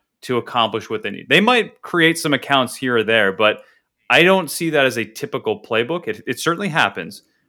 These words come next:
but their goal is to find an existing account because they can just blend in,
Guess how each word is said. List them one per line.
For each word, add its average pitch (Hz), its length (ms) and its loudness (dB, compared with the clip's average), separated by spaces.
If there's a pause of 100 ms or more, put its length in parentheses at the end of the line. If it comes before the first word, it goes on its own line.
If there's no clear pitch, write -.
(140)
but 123 200 0
their 151 160 6
goal 165 380 4
is 120 140 -4
to 120 140 -8
find 131 380 2
an 131 120 -2
existing 123 500 -4
account 135 400 -2
because 135 240 -6
they 123 100 -4
can 165 140 -8
just 156 240 -10
blend 120 340 0
in, 135 320 -2